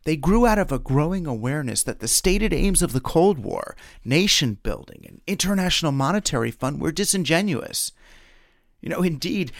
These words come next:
they've been driven more by the need for capital for new markets and cheap labor than the human rights of the people we're supposedly saving.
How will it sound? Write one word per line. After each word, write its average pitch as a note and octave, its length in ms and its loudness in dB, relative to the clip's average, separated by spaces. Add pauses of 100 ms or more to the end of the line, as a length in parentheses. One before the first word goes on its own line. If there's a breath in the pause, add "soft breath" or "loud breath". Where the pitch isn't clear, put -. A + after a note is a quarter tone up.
(100 loud breath)
they've F#3+ 240 -2
been F3+ 180 0
driven E3+ 380 2
more D#3+ 340 0
by G3+ 220 -6
the D3 140 -6
need E3 340 -6
for C3 220 -12
capital D#3 560 -2
for - 180 -2
new C3 180 2
markets B2 540 2
and B2 100 -4
cheap - 320 -4
labor B2+ 520 4 (340 loud breath)
than C3+ 160 -4
the B2+ 80 -8
human C3+ 500 -4
rights A#2 460 0
of - 120 -6
the F#2 80 -6
people C3 380 0
we're F#2+ 120 0
supposedly A#2 600 2
saving. - 600 2